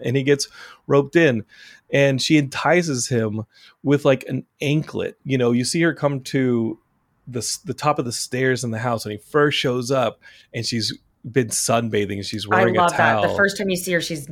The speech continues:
Speaker 2: just naked, basically. I'm like, "This is
Speaker 1: Yeah.
Speaker 2: amazing that it's just that raw, like, 'Oh, who's at the
Speaker 1: And
Speaker 2: door?'"
Speaker 1: the
Speaker 2: And she
Speaker 1: towel, the, the towel almost has to be up around her neck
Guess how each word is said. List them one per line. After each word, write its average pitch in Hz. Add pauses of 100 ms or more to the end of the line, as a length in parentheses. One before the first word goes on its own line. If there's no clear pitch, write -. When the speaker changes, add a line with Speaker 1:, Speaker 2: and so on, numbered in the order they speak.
(140)
Speaker 2:
just -
naked, 143
basically. 131
I'm 139
like, 147
"This 170
is 185
Speaker 1:
Yeah. 147 (360)
Speaker 2:
amazing 156
that 123
it's -
just 147
that 143
raw, 135
like, 127
'Oh, 233 (280)
who's 220
at 226
the 226
Speaker 1:
And 208
Speaker 2:
door?'" 202
Speaker 1:
the 139
Speaker 2:
And 135
she -
Speaker 1:
towel, 330 (140)
the, 202 (220)
the -
towel -
almost 480
has 403
to -
be 403
up -
around 277
her 269
neck 262